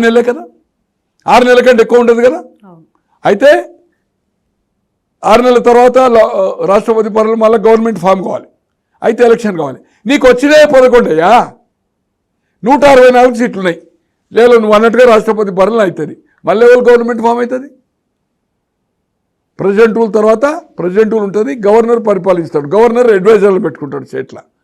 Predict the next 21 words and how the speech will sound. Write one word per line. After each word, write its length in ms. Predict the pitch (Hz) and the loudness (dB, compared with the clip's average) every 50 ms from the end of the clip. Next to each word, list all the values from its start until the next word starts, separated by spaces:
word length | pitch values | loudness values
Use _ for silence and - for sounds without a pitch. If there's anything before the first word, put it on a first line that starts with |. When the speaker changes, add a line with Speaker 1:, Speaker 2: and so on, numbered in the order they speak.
| _ _ _ _ _ _ - 180 | _ _ _ _ _ _ -2 0
Speaker 1:
ఆరు 120 | 226 254 262 | 0 2 2
నెలల 140 | 277 269 254 262 | 2 2 2 4
తర్వాత 200 | 262 269 269 254 247 240 | 4 4 4 4 4 4
ఎవరు 200 | 269 294 302 294 | 4 4 2 0
వెళ్తారు 260 | 277 240 247 247 226 202 190 | 0 0 2 2 2 2 0
మళ్ళా? 160 | 170 175 - - _ _ _ _ _ _ _ - - | -2 -6 -10 -16 _ _ _ _ _ _ _ -10 -8
నీకు 140 | 196 233 202 202 | -6 -6 -2 0
పదకొండు 320 | 208 208 240 254 254 247 247 240 | 0 2 2 4 2 2 2 2
అయితే 120 | 240 226 220 | 2 2 2
ఎన్నికైతే 380 | 220 240 220 269 269 262 247 240 226 | 2 2 0 0 2 2 2 2 4
కాదు 140 | 240 254 254 247 | 2 2 2 0
కదా. 140 | 262 302 311 311 - _ _ _ _ _ 196 | 0 0 -2 -6 -10 _ _ _ _ _ _
Speaker 2:
Hmm. 160 | 190 180 160 151 160 214 - _ - 170 | -20 -20 -20 -20 -20 -20 -20 _ -4 0
Speaker 1:
Not 220 | 214 247 277 277 277 240 233 | 2 2 2 2 0 -2 -2
more 160 | 240 254 269 254 240 254 | 0 2 2 2 2 2
than 120 | 254 254 233 247 | 0 0 0 -4
six 100 | 247 233 240 - 226 | -10 -12 -8 -6 -6
months 180 | 240 240 240 240 226 | -6 -4 -6 -6 -6
ఉండడానికి 360 | 220 220 226 226 220 208 190 190 | -2 -2 0 0 -2 -2 -6 -6
వీల్లేదు. 360 | 185 180 180 165 160 196 196 - - - _ _ _ _ _ _ _ _ _ _ _ _ _ _ _ _ _ _ _ _ _ _ _ _ _ _ _ _ _ _ _ _ _ _ _ _ - | -6 -4 -4 -2 -2 -2 -2 -2 -6 -12 _ _ _ _ _ _ _ _ _ _ _ _ _ _ _ _ _ _ _ _ _ _ _ _ _ _ _ _ _ _ _ _ _ _ _ _ 0
So 60 | 247 | 2